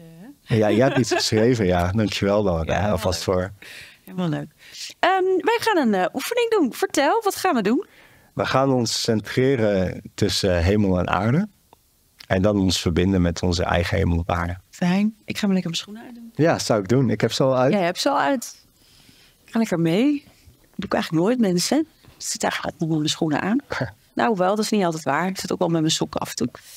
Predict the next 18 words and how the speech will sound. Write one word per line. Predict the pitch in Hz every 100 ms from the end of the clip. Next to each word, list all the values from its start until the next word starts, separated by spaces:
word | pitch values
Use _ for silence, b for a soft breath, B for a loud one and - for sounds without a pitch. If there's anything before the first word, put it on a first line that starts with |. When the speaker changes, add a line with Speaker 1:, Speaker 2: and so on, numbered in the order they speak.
| B B
Speaker 1:
lekker | - -
op | -
mijn | 185
sokjes. | - 196 226 - - _ _ _
En | 208 214
nu | 226 - -
doe | -
ik | 202
hem | 175
uit. | 147 214 - - _ B B B B B B B B B _ -
Oké. | 427 480
Speaker 2:
Mooie | 110 92
kaartjes | - 101 101 90
trouwens, | - 82 78 76 -
eh. | 80 76 _ _ _ _ _ _ _
Speaker 1:
Ja, | 247
hè? | 180 120
Speaker 2:
Ja. | 110